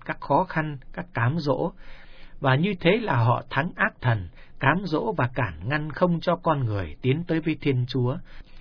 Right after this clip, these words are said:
không để cho con người tin vào Đức Giêsu Kitô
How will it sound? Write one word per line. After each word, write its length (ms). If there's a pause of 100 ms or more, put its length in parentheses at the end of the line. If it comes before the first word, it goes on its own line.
(320)
không 260
để 260
cho 140
con 280
người 340
tin 240
vào 300
Đức 240
Giêsu 340
Kitô 600